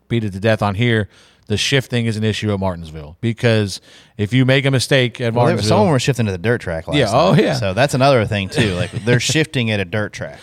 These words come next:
Speaker 1: Yeah. I had, uh, Chris Wyndham was texting me during the race, kind of like, I rely on people like that to when, when they're watching the race at home,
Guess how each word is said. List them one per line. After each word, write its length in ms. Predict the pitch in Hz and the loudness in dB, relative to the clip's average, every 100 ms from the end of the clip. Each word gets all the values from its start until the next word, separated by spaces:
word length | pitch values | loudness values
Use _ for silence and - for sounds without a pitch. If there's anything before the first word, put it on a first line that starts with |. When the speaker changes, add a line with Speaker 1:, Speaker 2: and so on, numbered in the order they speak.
| - - | -20 -6
Speaker 1:
Yeah. 260 | 110 85 90 _ - - | -2 -2 -6 _ -20 -8
I 140 | 104 131 | 0 4
had, 180 | 131 120 | 4 4
uh, 300 | 110 104 98 | 2 2 2
Chris 240 | 131 113 | 0 2
Wyndham 300 | 117 120 107 | 2 2 2
was 200 | 101 92 | 0 -2
texting 420 | - 117 - 107 | -2 -2 -4 -8
me 140 | 98 95 | -6 -4
during 240 | 101 98 | -2 -2
the 80 | 95 | -2
race, 320 | 101 104 92 | 0 0 -2
kind 220 | - 98 92 | -4 -4 -2
of 140 | 90 - | -4 -6
like, 200 | 98 87 | -8 -2
I 80 | 95 | -2
rely 340 | 98 101 110 | 0 0 2
on 100 | 110 | 0
people 220 | 107 107 | 0 0
like 200 | 104 104 | 0 0
that 240 | 101 117 - | 2 0 0
to 80 | 101 | -2
when, 240 | 98 101 | -2 -2
when 220 | 98 104 98 | -2 -4 2
they're 180 | 117 | 2
watching 320 | 117 120 120 110 | 4 2 2 0
the 60 | |
race 180 | 113 110 | 0 0
at 60 | 98 | 0
home, 340 | 143 135 117 | 2 2 0